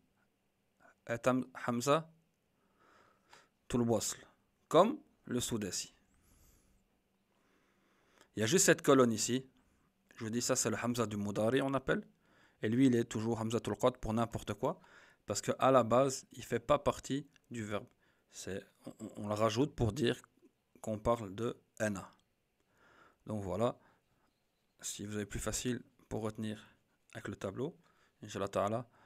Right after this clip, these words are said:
euh, on va l'envoyer, Inch'Allah. Maintenant, on a vu que Hamzatul Wasl parmi les,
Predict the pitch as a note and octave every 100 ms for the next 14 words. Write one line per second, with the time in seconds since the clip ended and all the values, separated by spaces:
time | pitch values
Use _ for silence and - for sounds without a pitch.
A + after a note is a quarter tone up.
0 | _ _ _ _ - G#2+ - - - -
1 | - _ _ _ - A2+ G#2 G2+ G2+ G2+
2 | G2 F#2 - - - - _ _ _ _
3 | _ _ _ _ _ _ _ _ _ _
4 | - - _ - - - A2 C#3+ D#3 C#3+
5 | G#2+ - _ _ _ _ _ _ _ _
6 | _ _ - G2+ A#2 B2+ B2 B2 B2 -
7 | A#2 A2+ A2+